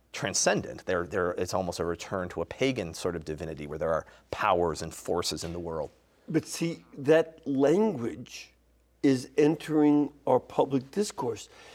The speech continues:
Speaker 2: He's one of the gods of baseball. He's
Speaker 1: Mm-hmm.
Speaker 2: one of the football gods.
Speaker 1: Right.
Speaker 2: He's a, she's a goddess on stage. And they use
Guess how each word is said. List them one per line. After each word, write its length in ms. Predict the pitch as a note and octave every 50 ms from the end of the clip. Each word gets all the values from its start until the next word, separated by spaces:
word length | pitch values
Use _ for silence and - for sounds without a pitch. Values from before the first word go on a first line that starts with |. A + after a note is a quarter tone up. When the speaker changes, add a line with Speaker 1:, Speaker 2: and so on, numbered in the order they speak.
| - - - _
Speaker 2:
He's 340 | - - F#3 G#3+ A3+ F#3 F#3
one 180 | F#3+ G#3 G3+
of 120 | G3+ F3+ D#3
the 80 | E3+ D#3
gods 500 | C3 C3 D#3+ E3 F3 F#3 F#3 D#3 C#3+ D#3
of 220 | D#3+ D3+ C3 A#2
baseball. 720 | - D3+ D#3 D#3+ D3+ - - - - - A2 G2 - - - _ - - - -
He's 280 | - E3+ F3+ G3+ G3
Speaker 1:
Mm-hmm. 80 | D#3+ D#3+
Speaker 2:
one 140 | F3+ F#3 F3
of 100 | E3+ D3+
the 80 | D3+ D3
football 600 | - - - E3+ F3 E3+ - - C#3 B2 A2 G#2+
gods. 560 | G2+ F#2 - G#2 - - - - - - - - - -
Speaker 1:
Right. 140 | - A1 -
Speaker 2:
He's 320 | - F3 F#3+ F#3+ F3 D3+
a, 160 | E3+ E3 D3+ C3 - - B2+
she's 360 | B2+ - - - G3 G#3 E3+
a 60 | F#3+ F3+
goddess 580 | D3+ D3 F3 F#3+ F#3+ F#3+ F3+ E3+ D#3 - -
on 220 | E3+ D#3 D3+ D3 C#3
stage. 680 | - - - - E3 D#3 D#3 D3 C3 G#2+ G2 - -
And 120 | B2 - - - - - - - - - _ - _ _ - - - -
they 140 | D#3 D3 D3+
use 1040 | D#3 D3+ C#3+ C3+ D3 D#3 F3 A3+ C#4 D#4 G4 A4+ F4 C#4+ D3+ C3+ C3 - - -